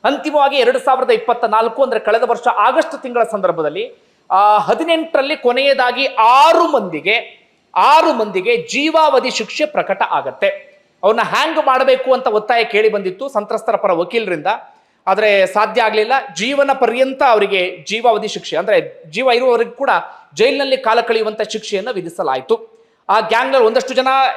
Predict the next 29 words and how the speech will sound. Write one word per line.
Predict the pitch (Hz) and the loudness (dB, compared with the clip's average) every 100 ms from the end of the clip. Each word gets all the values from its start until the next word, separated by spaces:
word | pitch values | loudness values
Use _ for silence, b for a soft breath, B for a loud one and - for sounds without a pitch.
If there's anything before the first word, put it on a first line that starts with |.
| 240 | -6
ಈ | |
ಕಾನೂನಿನಿಂದ | 226 233 247 254 247 | -2 0 0 -2 -2
ತಪ್ಪಿಸ್ಕೊಂಡ್ರು, | 247 254 - 247 190 196 220 - - | 0 -2 -2 -2 -2 -4 -6 -10 -4
ಒಂದಷ್ಟು | 240 262 262 | -2 0 -2
ಜನರಿಗೆ | 247 254 247 | -2 -2 -2
ಶಿಕ್ಷೆ | 233 - 226 | -6 -2 0
ಆಯ್ತು. | 202 208 196 220 b b b b - | 0 -2 -6 -10 b b b b -6
ಆ, | 220 220 | -2 0
ಒಂದಷ್ಟು | 240 277 285 - - 277 | 0 0 0 -2 -4 -4
ಮಂದಿ | 269 262 285 285 285 285 254 _ _ | -4 -4 -8 -6 -8 -10 -14 _ _
ತಮ್ಮ | 254 254 | 0 0
ಪ್ರಭಾವವನ್ನ | 247 240 254 277 277 269 | 2 2 4 4 2 2
ಬಳಸಿ | 254 254 254 262 | 2 0 0 -2
ಹೇಗೇಗೋ | 196 233 254 240 | 0 2 2 2
ಬಚಾವಾಗುವಂತ | 196 196 262 240 233 240 233 | 0 2 2 4 2 -2 -2
ಕೆಲಸವೂ | 196 196 247 285 | -4 -4 -8 -6
ಕೂಡ | 247 175 | 0 2
ಆದ್ರು. | 147 214 - B B B | 2 -2 -8 B B B
ಒಟ್ಟಾರೆಯಾಗಿ | 233 277 269 262 285 | 0 2 2 2 0
ಆರು | - 226 269 285 233 | 2 4 4 2 0
ಜನ | 269 254 | 0 0
ಯಾರು | 220 240 | 0 0
ಪ್ರಮುಖರಿದ್ರು | 233 220 233 - 196 220 294 | 0 0 0 -2 -2 -2 -2
ಅವರಿಗೆ | 208 226 202 240 349 | 2 2 2 0 -2
ಕಳೆದ | 233 220 247 | 0 2 2
ವರ್ಷ | 196 - 302 294 | 0 -2 -4 -4
ಶಿಕ್ಷೆ | 180 - 302 | -10 -4 -4
ಪ್ರಕಟ | - 160 160 - | -2 -6 -2 -2
ಆಯ್ತು. | 220 151 131 - 196 - | -2 -2 -2 -2 -6 -8